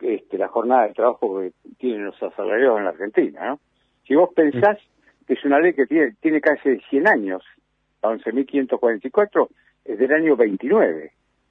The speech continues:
Speaker 2: Mil novecientos veintinueve,
Speaker 1: Obvia-,
Speaker 2: exactamente.
Speaker 1: mil novecientos veintinueve. Este, es buen momento para, para discutirlo. Yo creo que, este, esta crisis también, como dice la filosofía china, también puede ser una oportunidad.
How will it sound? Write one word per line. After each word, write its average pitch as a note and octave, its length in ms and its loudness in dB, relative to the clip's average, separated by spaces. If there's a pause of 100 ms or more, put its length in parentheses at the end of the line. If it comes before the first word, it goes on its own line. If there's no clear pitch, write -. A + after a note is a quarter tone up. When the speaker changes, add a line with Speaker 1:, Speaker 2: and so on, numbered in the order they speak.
(180)
Speaker 2:
Mil G3+ 240 6
novecientos G#3+ 340 8
veintinueve, D3 400 4
Speaker 1:
Obvia-, F#2 80 -2
Speaker 2:
exactamente. C3+ 500 -2
Speaker 1:
mil F3 100 0
novecientos A2+ 500 0
veintinueve. D#2+ 140 -18 (460)
Este, - 480 -10
es - 60 -14 (340)
buen E3+ 160 4
momento F3 480 4
para, G2 540 2
para F#2 220 -4
discutirlo. A2+ 500 -4
Yo F#3+ 140 -2
creo G3+ 400 0
que, F3+ 180 -12 (540)
este, G#2 580 -8
esta E3 260 0
crisis G3+ 540 -6
también, F3+ 540 0 (400)
como A#2 260 -2
dice C#3+ 160 -4
la C#3 120 2
filosofía B2 640 -4
china, E3+ 360 -4
también C#3 240 2
puede C#3+ 160 0
ser D3+ 80 -4
una C#3 100 2
oportunidad. F#3 520 0